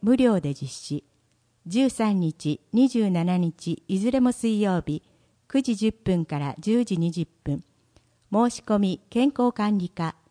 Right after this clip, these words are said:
電話、零七九四二二の零零零二。専門栄養相談。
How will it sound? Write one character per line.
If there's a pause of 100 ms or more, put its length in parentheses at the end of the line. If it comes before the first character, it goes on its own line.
(380)
電
話、 (220)
零
七
九
四
二
二
の
零
零
零
二。 (920)
専
門
栄
養
相
談。